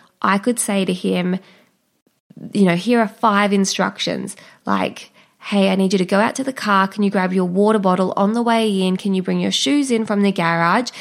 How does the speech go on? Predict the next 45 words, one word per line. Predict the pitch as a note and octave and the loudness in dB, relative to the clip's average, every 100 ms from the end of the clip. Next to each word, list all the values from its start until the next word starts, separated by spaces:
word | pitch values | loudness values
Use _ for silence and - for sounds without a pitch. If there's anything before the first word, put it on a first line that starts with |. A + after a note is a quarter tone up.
| - - | -18 -4
And | G3 | 0
then | F3+ | 0
as | - C4 C4 | 2 0 -2
you | C4 | -4
come | A3 G#3+ | -2 -2
through, | G3+ G3 G3+ | -2 0 0
I | |
also | - G3 G3 | 0 -2 -2
need | G3 F#3+ | -2 0
you | F#3 | -2
to | |
get | F#3 F#3 - | -2 -2 -2
so-and-so | F#3+ F#3+ F#3+ | -2 0 -2
out | F#3 F#3 F3 | -2 0 -2
of | F3 | -4
your | |
school | F3+ - F3 F3 | -6 -4 -4 0
bag.'" | - - - - - - - | -2 -2 -8 -18 -20 -20 -12
You | - | 0
know, | G#3 | 2
like, | G#3+ G#3+ | 2 2
I | G3+ | 0
could | G3 G#3 | 0 -2
give | G3 G#3 | 0 -2
him | G3+ G3+ | 0 0
those | F#3+ F3 F3+ | 2 0 0
instructions. | F3 - F3+ - - - - - - - | -2 -4 -6 -6 -6 -6 -8 -14 -14 0
Whereas | G3+ G#3 | 2 2
my | G3+ F#3+ | 2 0
other | A3+ D4 | 0 -2
son, | D4 G3+ F#3+ F#3 - | -2 -2 0 -2 -4
I | G3+ | -4
just | G3+ G3 | -2 -2
wouldn't | G3 F#3+ F#3 - | 0 0 0 0
do | F#3+ F#3+ | 2 2
that | E3+ - | 0 -2
because | F#3+ G3+ F#3+ | -4 -4 0
I | F#3 | 2
know | F3+ F3+ F3+ E3+ E3+ G3+ C4+ - _ _ _ | 2 2 4 4 4 0 -2 -10 _ _ _
he | - G#3+ | -6 -2
can't | G3+ G3 G3 G3 | -2 -2 -4 0
manage | G3+ G3+ G3+ | 2 2 2
it. | D#3+ - - - - - | 0 -4 -6 -18 -20 -10
So | - G#3 G3+ - - _ _ _ _ | -2 2 0 -2 -20 _ _ _ _
naturally, | A3 G#3+ G#3+ - - - B3 A#3 A3 G#3 G#3 | 0 2 2 0 -6 -4 0 2 2 2 0